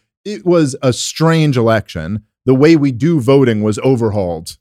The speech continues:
in two thousand twenty. We had never done an election like this before.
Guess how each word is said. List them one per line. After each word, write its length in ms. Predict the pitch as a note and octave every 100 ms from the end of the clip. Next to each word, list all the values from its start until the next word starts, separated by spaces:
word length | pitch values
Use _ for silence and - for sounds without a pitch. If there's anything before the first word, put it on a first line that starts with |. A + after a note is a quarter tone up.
| _
in 120 | - C#3
two 100 | B2+
thousand 280 | B2+ A#2+ C#3
twenty. 200 | D3+ G#2+
We 120 | G#2+
had 100 | A#2
never 200 | D3+ D3
done 260 | A#2 D3+ D3
an 80 |
election 400 | A#2+ A#2+ A#2 -
like 260 | B2+ C#3 C3+
this 140 | G#2+
before. 440 | - - A2+ G2